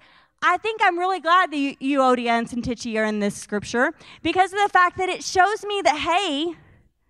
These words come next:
you know, sometimes we can disconnect ourselves from the Word of God when we read it, and we think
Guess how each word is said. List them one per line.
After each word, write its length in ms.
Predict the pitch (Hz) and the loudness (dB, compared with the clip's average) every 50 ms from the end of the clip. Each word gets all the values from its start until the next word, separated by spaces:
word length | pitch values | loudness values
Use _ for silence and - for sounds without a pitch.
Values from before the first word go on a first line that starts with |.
| _ _ _ _ _ _ _ _ _ - 302 | _ _ _ _ _ _ _ _ _ -2 2
you 80 | 359 | 4
know, 120 | 370 359 359 | 6 4 4
sometimes 480 | - - 370 392 440 440 381 370 302 | 4 2 2 2 4 2 2 2 2
we 100 | 330 349 | 0 -2
can 160 | - 349 294 | 0 0 0
disconnect 600 | 247 294 311 359 - - - 359 311 311 330 - 320 | 0 2 0 -2 -2 -2 0 2 2 2 2 2 0
ourselves 360 | 285 254 - 285 262 254 - | 0 2 2 2 2 2 2
from 220 | - 285 277 285 | 0 0 2 2
the 80 | 285 277 | 2 2
Word 160 | 269 262 247 | 2 2 2
of 100 | 254 226 | 2 0
God 220 | 247 240 226 240 247 | 0 0 0 0 0
when 80 | 240 | 0
we 140 | 240 240 240 | -2 -2 -2
read 200 | 220 269 320 392 | 0 -2 0 0
it, 140 | 427 285 - | 0 0 0
and 80 | 254 | 2
we 140 | 254 262 262 | 2 2 2
think 480 | - 254 240 240 269 285 - - - | 2 0 0 0 0 -2 -4 -10 -20